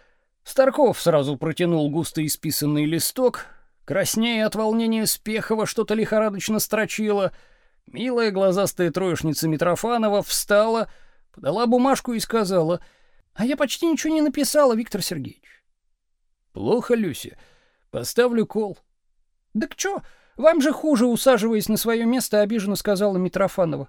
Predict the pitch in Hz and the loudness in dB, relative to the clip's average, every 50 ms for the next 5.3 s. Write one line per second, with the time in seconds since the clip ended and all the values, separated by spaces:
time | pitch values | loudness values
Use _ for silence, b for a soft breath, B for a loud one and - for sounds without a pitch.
0 | _ _ _ - 311 330 339 349 285 220 220 277 254 254 262 233 202 - - 262 | _ _ _ -2 0 2 2 2 2 2 2 2 2 2 2 0 0 2 4 4
1 | 247 226 214 175 - 226 240 240 208 262 311 320 - _ _ - 277 294 277 349 | 4 4 4 0 0 2 2 2 0 -2 -4 -6 -8 _ _ -2 0 0 0 0
2 | 320 - - 302 330 311 269 - 302 302 294 311 311 262 311 285 - - 302 302 | 0 0 0 2 2 2 4 4 2 2 2 2 2 2 0 -2 0 0 2 4
3 | 285 254 254 240 - - - 262 262 214 202 180 - - b b b b b 294 | 6 6 4 4 2 -4 -4 -4 -2 0 0 0 -2 -2 b b b b b -2
4 | 277 - 254 247 247 220 254 240 220 - 247 240 233 208 190 208 214 - - 220 | 0 4 4 4 4 4 0 -2 -2 0 0 0 0 2 2 0 0 0 0 -2
5 | 185 139 - - - - | -2 -2 -4 -6 -12 -20